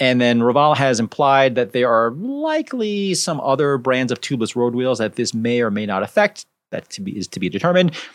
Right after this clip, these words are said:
But Roval, uh, but Roval has proposed a new A S T M test protocol to supposedly help improve wheel safety industry-wide. Uh, so, so many thoughts on <laughs> this one.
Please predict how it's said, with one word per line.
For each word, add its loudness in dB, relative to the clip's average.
But 4
Roval, 2
uh, 2
but 0
Roval 4
has 0
proposed -2
a 0
new 4
A 4
S 2
T -8
M -6
test -2
protocol 0
to -6
supposedly -6
help -2
improve -6
wheel -2
safety -4
industry-wide. -2
Uh, -2
so, 0
so -2
many -6
thoughts -6
on -8
<laughs> -6
this -2
one. -2